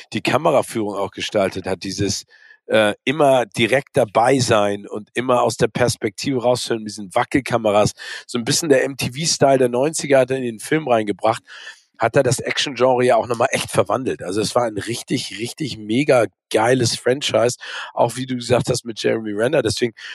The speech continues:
finde ich so interessant. Ich bin nur gespannt, wie sie, ähm, sag ich mal, diese Geschichte neu erzählen wollen oder ob er sozusagen der alte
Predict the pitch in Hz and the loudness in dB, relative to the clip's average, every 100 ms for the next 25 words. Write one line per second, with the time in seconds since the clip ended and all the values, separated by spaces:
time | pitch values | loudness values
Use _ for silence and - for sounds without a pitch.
0 | - _ _ - 147 - 139 - - - | -18 _ _ 0 0 4 2 2 -2 2
1 | 175 175 165 123 151 147 139 123 - 135 | 2 2 -6 -14 -6 -2 -2 0 -2 0
2 | 139 107 110 165 - 156 156 - - - | 0 -2 -6 -4 -4 -2 -2 -4 -12 -20
3 | _ 180 143 123 117 110 - 123 131 127 | _ 2 2 2 -4 -10 -4 -2 0 -2
4 | 117 110 107 104 - 156 - 135 127 120 | -4 -6 -6 -4 -2 -4 -2 2 4 2
5 | _ _ 101 101 131 143 123 - 139 160 | _ _ -2 4 4 4 0 0 2 2
6 | 135 117 117 117 117 113 - 123 120 120 | 0 0 0 0 2 2 2 0 0 -2
7 | - 127 117 110 - 120 135 135 131 | 0 2 2 0 2 2 4 4 4